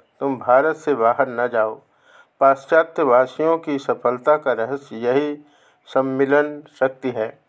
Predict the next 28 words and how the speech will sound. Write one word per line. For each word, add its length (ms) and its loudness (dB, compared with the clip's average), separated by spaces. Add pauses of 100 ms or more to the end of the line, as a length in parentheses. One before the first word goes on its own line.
(460)
और 180 2
उसका 380 0
आधार 560 0
है 100 -4
परस्पर 520 -4
विश्वास 680 0 (360)
और 220 0
गुण 240 0
ग्राहकता। 800 -2 (480)
जितना 360 2
ही 180 -4
कोई 360 -2
राष्ट्र 440 2
निर्बल 500 -2 (200)
या 160 2
कायर 380 4
होगा, 400 -4 (480)
उतना 360 2
ही 180 -2
उसमें 380 -4
यह 220 0
अवगुण 520 -2
अधिक 380 -4
प्रकट 380 -2
होगा। 300 -2 (680)
परंतु 340 2
मेरे 240 2
बच्चे, 640 -2